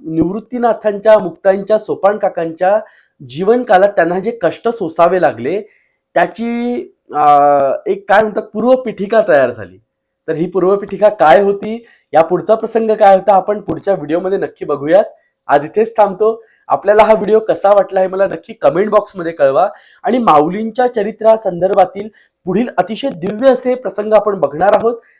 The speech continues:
तर ते जाणून घेण्यासाठी आपले YouTube चॅनेल Tales of Saint नक्की like,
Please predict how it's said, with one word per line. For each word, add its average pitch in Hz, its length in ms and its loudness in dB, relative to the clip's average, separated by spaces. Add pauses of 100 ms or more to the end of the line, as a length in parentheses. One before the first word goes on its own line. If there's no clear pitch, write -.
(140)
तर 180 60 0
ते 202 140 0
जाणून 180 360 2
घेण्यासाठी 226 680 -2 (280)
आपले 196 600 0
YouTube 160 300 -4
चॅनेल 214 320 -2 (120)
Tales 170 260 0
of 214 200 -4
Saint 196 200 -6
नक्की 185 240 -8
like, 156 280 4